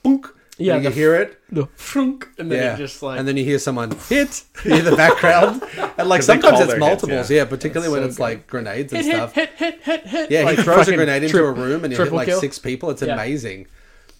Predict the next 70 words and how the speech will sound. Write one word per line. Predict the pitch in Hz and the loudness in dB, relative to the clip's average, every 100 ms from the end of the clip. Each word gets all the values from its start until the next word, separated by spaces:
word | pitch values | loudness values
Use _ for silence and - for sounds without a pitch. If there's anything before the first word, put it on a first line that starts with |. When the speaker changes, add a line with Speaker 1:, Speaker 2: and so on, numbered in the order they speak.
| _ | _
Speaker 3:
That's, | - 127 - | -16 -12 -8
Speaker 2:
Yeah. | 104 - | -8 -8
Speaker 3:
that's, | - 123 - - - | -10 -12 -14 -20 -8
I, | 139 143 139 - | -6 -6 -10 -6
I | 135 143 | -4 0
Speaker 2:
That | 143 156 | 2 4
Speaker 3:
will | 143 143 | 4 2
get | 147 | 2
Speaker 2:
embodies | 123 | 0
Speaker 3:
lost | 127 131 139 - - | 2 2 2 -4 -14
today | - 151 147 156 | -8 -4 -2 -4
for | 160 - 131 127 - | -6 -6 -6 -6 0
hours | 131 117 120 110 | 0 2 -4 -6
Speaker 1:
I'm | 104 | -6
sure | 131 | -4
you | - | -4
Speaker 3:
watching | - - | -4 -6
Speaker 1:
will. | - | -6
Speaker 3:
this. | - | -4
Speaker 2:
Oh, | 143 | -2
Speaker 1:
It's | 135 | 0
a | 185 | 0
Speaker 2:
it's, | |
Speaker 1:
lot | 117 107 | 0 -2
of | 101 | -4
fun, | 160 | 0
Speaker 2:
they're | 165 156 | 0 0
Speaker 1:
yeah, | |
it's | 135 | -2
a | 120 | 0
Speaker 2:
very | 147 | 2
Speaker 1:
lot | |
of | 160 | 2
fun. | 143 123 120 123 | 0 -4 -6 -6
Speaker 2:
entertaining | 107 | -6
videos. | 98 101 98 98 | -8 -8 -10 -10
I | |
mean, | 107 | -10
he's | 113 110 | -10 -10
been | 117 | -12
doing | 107 107 | -10 -12
it | 107 | -12
for | - | -14
a | 107 | -12
year. | 98 98 | -10 -10
He's, | 101 101 | -10 -8
Speaker 3:
Yeah. | 120 107 | -8 -10
Speaker 2:
he's | 110 107 | -12 -12
great | 101 104 | -10 -12
at, | 110 | -10
like, | 104 101 | -12 -12
editing | 104 101 | -14 -14
them | 101 | -14
together, | 101 101 101 98 | -14 -14 -14 -14
but | 104 107 _ _ _ - | -16 -18 _ _ _ -10
they | 131 | -8
just, | 147 151 | -6 -8
I | 135 | -8
think | 180 | -4
that | 170 | -4
embodies, | 143 117 110 110 104 | -4 -4 -8 -8 -10
like, | 104 95 _ _ | -12 -14 _ _
something | - 135 110 113 | -12 -8 -8 -8
as, | 107 | -10
like, | 104 98 | -10 -12
a | |
child | 98 110 101 98 | -10 -8 -8 -10
to | - | -14
play | - 107 | -12 -10
that | 98 95 | -10 -12